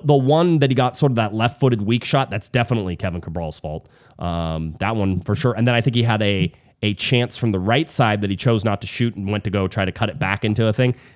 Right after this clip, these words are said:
Eh, yes and no. Kevin Cabral's never gonna score from that short angle anyway, so why not try to pass? I don't really care.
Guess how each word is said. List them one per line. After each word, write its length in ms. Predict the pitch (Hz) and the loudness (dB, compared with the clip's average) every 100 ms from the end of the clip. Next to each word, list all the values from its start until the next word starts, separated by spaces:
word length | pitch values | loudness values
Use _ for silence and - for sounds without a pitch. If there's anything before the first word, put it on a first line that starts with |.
| - | -4
Eh, 220 | 196 196 160 - - - | 2 4 2 -4 -12 0
yes 300 | 139 147 139 | 2 4 2
and 120 | 117 | 2
no. 260 | 101 98 | 2 0
Kevin 220 | 95 143 120 | 2 4 4
Cabral's 280 | 117 110 | 4 4
never 180 | 110 101 | 2 0
gonna 100 | 95 | -2
score 220 | - 113 101 | -2 -2 0
from 120 | 98 | -2
that 140 | 92 | -2
short 220 | - 107 | 0 0
angle 280 | 95 95 92 | 2 0 0
anyway, 280 | 87 90 87 | 0 -2 -2
so 140 | 92 | -2
why 140 | 95 95 | 0 0
not 180 | 90 90 | -2 -4
try 140 | 87 | -6
to 60 | 82 | -4
pass? 280 | 85 85 | -4 -4
I 60 | 87 | -4
don't 140 | 85 | -4
really 160 | 85 85 | -4 0
care. 260 | 170 135 | 0 0